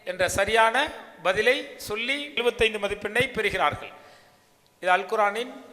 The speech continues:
அறுபத்தைந்தாவது அத்தியாயம் இரண்டாவது வசனம். விடுபட்டதை கண்டுபிடி சுற்றின்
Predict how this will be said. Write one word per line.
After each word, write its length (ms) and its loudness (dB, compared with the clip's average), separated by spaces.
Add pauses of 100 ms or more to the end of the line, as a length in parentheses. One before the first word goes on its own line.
(120)
அறுபத்தைந்தாவது 760 -2
அத்தியாயம் 420 -2 (120)
இரண்டாவது 500 2
வசனம். 300 -10 (180)
விடுபட்டதை 560 0 (200)
கண்டுபிடி 440 2 (440)
சுற்றின் 380 -4